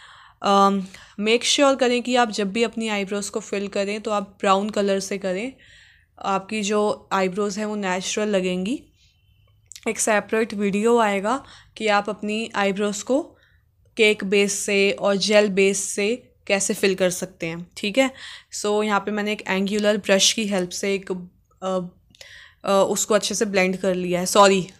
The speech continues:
उसको फिल कर लिया है, शेप दे दी है अपनी आईब्रोज को। आप डिफरेंस देख सकते हैं। इसके बाद हम अपना आई लुक शुरू करते हैं। For that यहाँ पे हमें काजल की नीड होगी, कोई सा भी काजल हो,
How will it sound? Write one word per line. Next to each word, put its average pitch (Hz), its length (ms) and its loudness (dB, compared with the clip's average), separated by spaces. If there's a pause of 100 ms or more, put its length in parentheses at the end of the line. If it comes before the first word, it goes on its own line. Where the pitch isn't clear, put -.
(140)
उसको 226 220 0
फिल 208 300 2
कर 202 180 2
लिया 185 180 2
है, 226 60 2
शेप 196 260 2
दे 175 200 0
दी 170 160 -4
है 190 60 2
अपनी 208 200 -4
आईब्रोज 196 400 -2
को। 262 100 0
आप 254 180 0
डिफरेंस 190 420 -4
देख 175 160 -4
सकते - 300 -12
हैं। 170 120 -10 (720)
इसके 226 240 4
बाद 226 200 6
हम 233 160 0
अपना 220 500 -2
आई 202 380 2 (180)
लुक 208 280 -2
शुरू 226 300 2
करते 214 340 -2
हैं। 226 260 -4 (520)
For 226 120 2
that 220 300 6
यहाँ 226 300 0
पे 220 60 -2
हमें 214 240 -2
काजल 196 360 2
की 220 140 -2
नीड 208 240 0
होगी, 202 280 0
कोई 214 260 4
सा 214 140 2
भी 214 120 0
काजल 190 420 0
हो, 214 240 -4